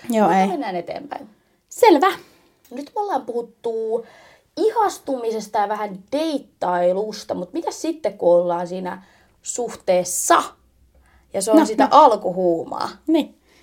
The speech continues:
Speaker 1: Ihan uutta, ihan uutta rakkautta.
Speaker 2: Siis mä en oikeesti, mä en tiedä, miten te ootte tehnyt, mut siis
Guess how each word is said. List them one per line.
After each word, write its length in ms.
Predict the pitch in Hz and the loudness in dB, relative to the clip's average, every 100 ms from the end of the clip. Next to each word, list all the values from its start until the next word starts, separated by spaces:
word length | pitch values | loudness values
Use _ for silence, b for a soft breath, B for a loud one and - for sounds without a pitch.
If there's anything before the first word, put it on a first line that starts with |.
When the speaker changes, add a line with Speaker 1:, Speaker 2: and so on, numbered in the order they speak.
| _ | _
Speaker 1:
Ihan 260 | 311 247 220 | -2 0 -2
uutta, 220 | 233 233 | -2 -2
ihan 200 | 233 214 | -2 -4
uutta 240 | 214 214 | -8 -8
rakkautta. 580 | 226 220 - - _ - | -10 -12 -18 -20 _ -10
Speaker 2:
Siis 340 | - 254 - - _ _ _ _ _ _ - | -4 -4 -6 -10 _ _ _ _ _ _ -8
mä 240 | 254 247 233 | 0 4 4
en 100 | 208 | 4
oikeesti, 440 | 208 202 208 214 | 4 4 2 0
mä 180 | 190 240 | -2 2
en 100 | 277 | 4
tiedä, 200 | 269 208 | 4 2
miten 400 | 196 190 185 185 | 0 -2 -4 -2
te 140 | 240 226 | 2 4
ootte 260 | 190 190 | 2 0
tehnyt, 300 | 175 180 175 | -4 -2 -2
mut 120 | 175 175 | -6 -8
siis 220 | 190 | -10